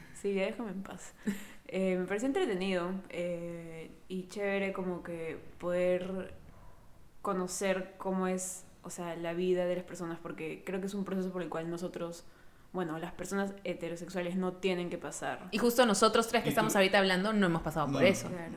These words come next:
Speaker 3: Y tú, tú, o sea, bueno, estos últimos tiempos te veo no, no activista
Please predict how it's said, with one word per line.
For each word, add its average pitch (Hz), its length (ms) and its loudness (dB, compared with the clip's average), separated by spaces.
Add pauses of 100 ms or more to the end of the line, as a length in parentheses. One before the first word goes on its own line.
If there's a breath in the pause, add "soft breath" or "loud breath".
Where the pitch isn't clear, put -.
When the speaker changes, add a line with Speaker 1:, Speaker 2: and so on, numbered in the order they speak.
Speaker 3:
Y 139 120 0
tú, 165 300 0
tú, 156 640 2
o 113 60 -4
sea, 107 280 -4 (100)
bueno, 113 240 2
estos 131 240 -4
últimos 127 320 -4
tiempos 120 280 -4
te 110 80 -8
veo 110 240 -2
no, 127 280 -2
no 123 500 4
activista 110 960 -6